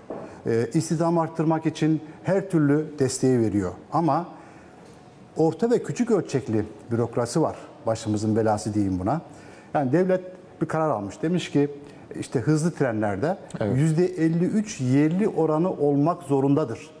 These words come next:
Speaker 1: Eğer ihaleye girecekseniz yüzde elli üçünü yerli, e, ürün olması
Speaker 2: Peki,
Speaker 1: gerekir diye bir
Speaker 2: uygulamaya
Speaker 1: kanun
Speaker 2: bakalım.
Speaker 1: var. Ama
Speaker 2: Tamam.
Speaker 1: uygulamaya geliyorsunuz. İşte Eskişehir, İzmir, Konya bunlar yabancı ara-, e, araç aldılar.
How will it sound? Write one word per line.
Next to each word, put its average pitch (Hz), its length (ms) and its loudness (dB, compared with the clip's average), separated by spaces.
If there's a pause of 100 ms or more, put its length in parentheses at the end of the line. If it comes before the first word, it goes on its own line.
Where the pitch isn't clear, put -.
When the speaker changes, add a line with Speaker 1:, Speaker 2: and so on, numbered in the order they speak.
(280)
Speaker 1:
Eğer 139 180 2
ihaleye 135 440 2
girecekseniz 135 760 0 (420)
yüzde 147 380 2
elli 143 140 4
üçünü 156 240 0
yerli, 139 600 2 (320)
e, 127 300 2
ürün 151 180 4
olması 120 320 2
Speaker 2:
Peki, 120 120 -2
Speaker 1:
gerekir 120 200 -2
diye 127 80 4
bir 120 60 4
Speaker 2:
uygulamaya 131 360 2
Speaker 1:
kanun 147 120 0
Speaker 2:
bakalım. 220 220 2
Speaker 1:
var. 117 140 0 (140)
Ama 175 120 0
Speaker 2:
Tamam. 170 140 4
Speaker 1:
uygulamaya 233 340 2
geliyorsunuz. 175 560 2 (640)
İşte - 180 -6
Eskişehir, 180 640 0 (340)
İzmir, 151 600 2 (180)
Konya 147 460 2 (340)
bunlar 170 280 2
yabancı 233 380 2
ara-, 214 180 2
e, 156 320 2
araç 196 300 0
aldılar. 95 320 -4